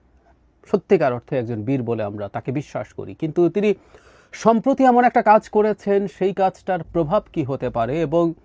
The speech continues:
তিনি গুরুত্বপূর্ণ যে একটা দায়িত্বে আছেন এই মুহূর্তে, সেই দায়িত্বটাও তার থাকা উচিত কিনা, তাকে সেই দায়িত্বে রাখা উচিত কিনা,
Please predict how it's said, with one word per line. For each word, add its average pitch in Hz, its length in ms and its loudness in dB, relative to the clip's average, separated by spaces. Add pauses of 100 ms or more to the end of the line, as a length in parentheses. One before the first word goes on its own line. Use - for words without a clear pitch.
(560)
তিনি 214 360 4 (540)
গুরুত্বপূর্ণ 214 840 4
যে 175 120 0
একটা 170 200 0
দায়িত্বে 156 520 2
আছেন 143 280 -4
এই 135 120 -4
মুহূর্তে, 131 420 -6
সেই 214 280 -2
দায়িত্বটাও 160 1000 0 (640)
তার 131 200 -2 (100)
থাকা 135 300 -8
উচিত 117 320 -8 (100)
কিনা, 95 240 -14 (320)
তাকে 156 180 0
সেই 160 120 2
দায়িত্বে 156 280 4
রাখা 180 240 2
উচিত 147 280 -2
কিনা, 165 280 0